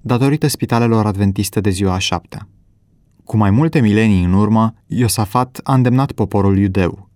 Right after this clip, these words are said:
"Încredeți-vă în prorocii lui și veți izbuti." Cartea a doua a Cronicilor, capitolul douăzeci, cu versetul douăzeci. Cuvintele sale răsună și peste veacuri.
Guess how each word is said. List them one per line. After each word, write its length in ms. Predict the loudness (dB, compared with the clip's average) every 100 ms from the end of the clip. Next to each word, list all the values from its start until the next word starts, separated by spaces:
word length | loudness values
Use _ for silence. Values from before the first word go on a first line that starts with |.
| _ _
"Încredeți-vă 680 | -2 0 2 0 0 0 0
în 180 | 0 2
prorocii 480 | 2 0 0 0 0
lui 300 | 2 0 -2 -14 _
și 160 | -6 -2
veți 240 | -2 -2
izbuti." 540 | -6 -4 -2 -2 -6 -10 _ _ _ _ _
Cartea 260 | -6 -2 -2
a 40 |
doua 200 | 0 0
a 40 | 0
Cronicilor, 680 | 0 0 0 0 0 -2 -8 _ _ _
capitolul 500 | -6 -4 -2 0 2
douăzeci, 420 | 2 0 0 -4
cu 100 | -2
versetul 420 | -4 -2 -2 -2
douăzeci. 600 | 0 0 0 -4 -10 -16 -18 _ _ _ _ _ _
Cuvintele 440 | -4 0 0 0 0
sale 320 | 0 0 2
răsună 440 | 0 -2 0 0
și 160 | 0 -2
peste 300 | -4 -2 -4
veacuri. 560 | -2 -4 -8 -16 -20